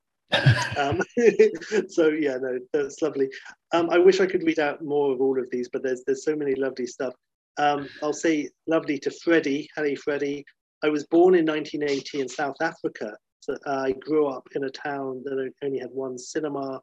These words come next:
Speaker 2: didn't have a cinema, and only a drive-in, which was only open on Fridays and Saturdays. Um, Caravan of Courage and so on, he was, he was a big fan of." But it, it's a, again, it's a lovely, eloquent message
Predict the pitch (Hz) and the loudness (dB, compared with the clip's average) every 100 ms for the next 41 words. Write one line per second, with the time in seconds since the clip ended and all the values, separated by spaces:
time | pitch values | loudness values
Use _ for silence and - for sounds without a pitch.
0 | _ _ 202 208 165 131 120 147 131 127 | _ _ -2 0 -2 -4 -4 -4 -2 -4
1 | 131 139 135 127 - 143 151 147 127 117 | -4 -4 -4 -4 -4 -2 0 0 0 -2
2 | 113 _ _ _ - 120 131 127 127 120 | -6 _ _ _ -12 -4 -2 0 -2 -2
3 | 123 117 - 127 123 123 117 113 139 135 | -6 -8 -6 -4 -2 -2 -4 -6 -8 -8
4 | 127 120 117 - _ _ _ _ _ _ | -6 -6 -6 -10 _ _ _ _ _ _
5 | 135 135 131 131 - _ _ _ _ _ | -4 -2 -2 -4 -14 _ _ _ _ _
6 | _ _ - _ _ - 151 143 131 131 | _ _ -20 _ _ -8 0 2 2 0
7 | 120 - 151 143 143 135 - 135 127 - | -2 -4 0 4 4 2 -4 -10 -8 -2
8 | 139 135 131 123 _ 143 131 123 123 139 | 0 2 0 -6 _ -8 -6 -8 -8 -8
9 | 127 - 123 - 139 139 139 135 _ _ | -8 -8 -10 -8 -6 -4 -4 -6 _ _
10 | _ _ _ _ _ 160 147 - _ - | _ _ _ _ _ 0 0 -4 _ -6
11 | - 165 170 175 180 170 175 160 - 151 | 2 2 4 4 4 2 4 4 4 0
12 | 143 160 160 147 135 123 _ - 143 139 | 2 2 2 0 -2 -4 _ -6 -4 -2
13 | - 131 123 _ - 135 - 131 123 | -2 -4 -4 _ -8 -8 -4 -6 -6